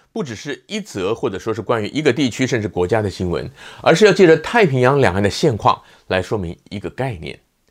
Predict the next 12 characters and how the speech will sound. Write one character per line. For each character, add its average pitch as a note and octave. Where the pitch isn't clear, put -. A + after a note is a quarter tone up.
我 F#2
们 A2
现 C3+
在 A#2+
就 G#2+
先 A2+
从 F#2+
美 F#2
国 F#2
来 G2
说 D#2
起。 -